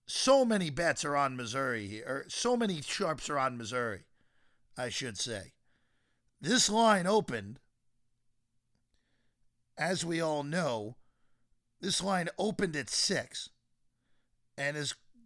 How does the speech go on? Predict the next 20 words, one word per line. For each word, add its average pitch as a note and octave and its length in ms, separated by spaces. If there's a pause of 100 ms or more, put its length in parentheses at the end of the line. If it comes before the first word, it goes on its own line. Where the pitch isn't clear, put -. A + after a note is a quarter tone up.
(100)
gone D#3+ 260
all G3+ 220
the G#3 60
way G3 140
down F3 280
to B2+ 60
four. C3 560
It C3+ 80
was C3 180
even G#3 240
at D3+ 180
three F#3+ 220
and D#3+ 100
a C3+ 80
half E3 300
earlier D3 400
today C3+ 540 (500)
on D3 340
Thursday. C3+ 760 (1500)
So, A3 400